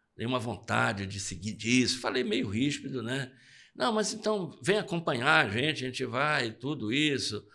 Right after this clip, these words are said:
Eu acho que Paragominas precisa de, de alguém, um nome que, que f-, trouxesse alguma, algumas mudanças."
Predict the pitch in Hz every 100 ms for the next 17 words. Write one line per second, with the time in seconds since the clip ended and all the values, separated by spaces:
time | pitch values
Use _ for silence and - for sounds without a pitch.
0 | - - - _ 120 120 143 143 123 131
1 | 127 127 117 104 101 - - - _ _
2 | 110 113 117 107 117 139 127 110 - 117
3 | 110 - 127 113 117 117 98 - 95 101
4 | 110 92 - 98 98 98 92 76 - _
5 | _ _ _ _ _ 123 101 92 113 139
6 | 139 110 104 98 123 139 117 110 92 80
7 | - - - - - 110 107 101 92 78
8 | - - - - - - 101 101 98 95
9 | 85 - - - - _ _ _ _ _
10 | - 220 - 214 - 135 156 143 113 117
11 | - - 127 120 143 123 123 - 101 127
12 | 127 - 87 82